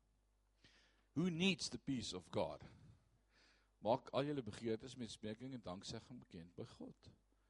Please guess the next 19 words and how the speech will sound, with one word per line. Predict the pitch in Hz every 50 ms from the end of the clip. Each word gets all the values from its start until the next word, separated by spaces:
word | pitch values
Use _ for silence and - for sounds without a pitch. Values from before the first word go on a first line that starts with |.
| _ _
En | - 123 117
die | 104
vrede | - - 127 135 143 151 160
van | 147 151 160 135
God, | - - 110 110 - -
wat | 110 - -
alle | 87 101 113
verstand | - 139 135 - - - 135 131 - _
te | - 160 147
bowe | - 202 202 196 196 -
gaan, | 117 117 120 117
sal | - 127 123
jou | 117 107 87
harte | 85 87 90 - - 117
en | 113 -
sinne | - 107 107 110 117
bewaar | 113 104 92 78 78 69 - 101
in | 120 135 -
Christus. | - - 214 190 - - - - - - -